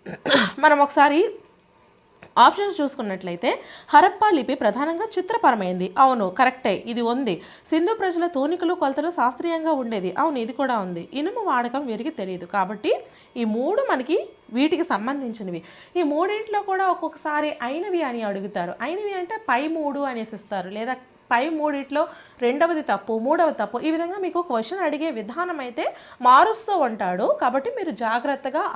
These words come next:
ఆలోచించి ఆచితూచి అయితే ఆన్సర్ చేయండి. So ఇక్కడ మనం మరికొన్ని ముఖ్యమైన పాయింట్లు మనం చూసుకున్నట్లయితే కాశ్మీర్ రాజులు చరిత్రను గురించి తెలుపు కల్హణుడు రచించిన గ్రంథం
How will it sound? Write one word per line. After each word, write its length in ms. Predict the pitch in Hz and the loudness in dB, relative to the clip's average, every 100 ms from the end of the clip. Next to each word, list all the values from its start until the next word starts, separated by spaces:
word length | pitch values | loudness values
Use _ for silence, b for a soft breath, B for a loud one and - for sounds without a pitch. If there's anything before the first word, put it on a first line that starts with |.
| 208 | -2
ఆలోచించి 500 | 220 285 302 294 285 427 254 | -2 -2 -6 -8 -10 -6 -4
ఆచితూచి 500 | 226 226 233 214 226 202 | -4 -8 -10 -8 -6 -6
అయితే 200 | 190 302 719 B B B 208 | -4 -6 -6 B B B -4
ఆన్సర్ 200 | 202 202 | -4 -6
చేయండి. 240 | 185 175 - B B | -6 -8 -12 B B
So 60 | 392 339 | -2 -2
ఇక్కడ 180 | 415 480 | -2 -2
మనం 140 | 427 403 | 0 2
మరికొన్ని 340 | 320 330 370 359 | 2 2 0 0
ముఖ్యమైన 380 | 320 349 427 403 311 | 0 0 0 2 6
పాయింట్లు 340 | 269 285 302 262 | 6 6 2 0
మనం 160 | 240 226 | 0 0
చూసుకున్నట్లయితే 800 | 247 240 254 233 214 196 175 190 262 587 - _ _ _ _ _ _ _ _ _ _ B B B B | -2 -2 -2 -2 -2 -2 -4 -2 -2 -4 -10 _ _ _ _ _ _ _ _ _ _ B B B B
కాశ్మీర్ 500 | 285 359 - 587 523 359 | 10 10 8 8 10 10
రాజులు 360 | 277 262 233 262 - - - | 10 10 10 8 6 2 6
చరిత్రను 440 | 311 349 440 370 | 6 6 2 4
గురించి 240 | 302 294 269 | 4 2 2
తెలుపు 280 | 262 240 247 285 - | 2 4 2 2 6
కల్హణుడు 500 | 233 277 381 392 359 277 | 4 4 2 2 2 2
రచించిన 400 | 240 247 240 226 190 | 0 -4 -6 -6 -4
గ్రంథం 360 | 196 220 320 | -4 -2 0